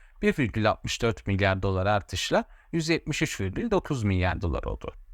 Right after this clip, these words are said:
On bir Ağustos haftasında yüz on altı virgül üç milyar dolar seviyesinde bulunan Türkiye Cumhuriyeti Merkez Bankası rezervleri on sekiz Ağustos ile sona eren haftada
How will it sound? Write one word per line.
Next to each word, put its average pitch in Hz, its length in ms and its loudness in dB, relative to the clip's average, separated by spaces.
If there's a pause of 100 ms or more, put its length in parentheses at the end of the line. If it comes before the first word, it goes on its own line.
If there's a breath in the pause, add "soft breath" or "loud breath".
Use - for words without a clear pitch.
(260)
On 101 220 2
bir 92 60 2
Ağustos 92 380 2
haftasında 98 580 0
yüz 143 220 0
on 175 100 4
altı 101 340 4
virgül 95 240 0
üç - 220 -2
milyar 95 360 2
dolar 92 240 2
seviyesinde 95 680 0
bulunan 95 340 2
Türkiye 107 340 0
Cumhuriyeti 95 400 2
Merkez 101 420 2
Bankası 92 400 0
rezervleri 95 600 2 (360 soft breath)
on 277 120 4
sekiz 98 360 -2
Ağustos 92 420 0
ile 95 160 2
sona 104 300 0
eren 92 220 0
haftada 101 560 0